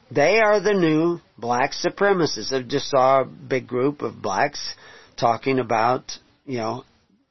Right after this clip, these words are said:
the government has to give them a section of land and they become an autonomous nation. And they're all standing there armed and everything.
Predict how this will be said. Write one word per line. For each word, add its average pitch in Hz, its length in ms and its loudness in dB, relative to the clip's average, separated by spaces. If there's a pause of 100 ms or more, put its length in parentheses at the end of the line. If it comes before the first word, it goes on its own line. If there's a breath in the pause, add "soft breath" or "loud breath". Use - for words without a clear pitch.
(460)
the 127 100 -10
government 123 440 -2
has 120 220 -4
to 131 80 -4
give 117 280 -4
them 123 180 -4
a 120 60 -4
section 113 400 -4
of 113 100 -4
land 107 340 -4
and 104 120 -6
they 110 120 -4
become 113 320 -4
an 120 140 -6
autonomous 107 640 -4
nation. 120 360 -6
And 98 140 -6
they're 131 120 2
all 120 100 2
standing 113 420 -2
there 110 240 -4
armed 107 480 -4
and 98 100 -8
everything. 101 480 -10